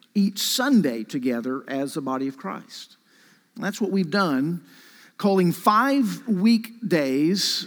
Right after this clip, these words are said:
for us to do our reading and giving you two days in which to do some other kinds of reading, or a grace day, of which you may not do any reading at all.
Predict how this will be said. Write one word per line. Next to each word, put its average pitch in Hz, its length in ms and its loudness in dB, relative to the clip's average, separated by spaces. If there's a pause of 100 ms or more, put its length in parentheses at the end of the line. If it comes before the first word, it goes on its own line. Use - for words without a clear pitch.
for 185 200 0
us 185 200 0
to 196 100 -2
do 185 280 4
our 180 260 2
reading 165 420 2
and 151 140 0
giving 165 320 0
you 156 200 4
two 262 360 4
days 151 880 0 (1040)
in 165 120 -2
which 196 260 4
to 196 100 2
do 190 180 2
some 196 220 0
other 208 240 4
kinds 123 340 -4
of 107 140 -12
reading, 85 340 -10 (800)
or 170 560 2 (760)
a 180 80 0
grace 208 400 4
day, 71 360 -14 (580)
of 127 160 -8
which 160 260 0
you 165 60 0
may 170 180 0
not 175 180 2
do 175 180 4
any 170 200 2
reading 156 580 2
at 156 160 0
all. 151 400 -2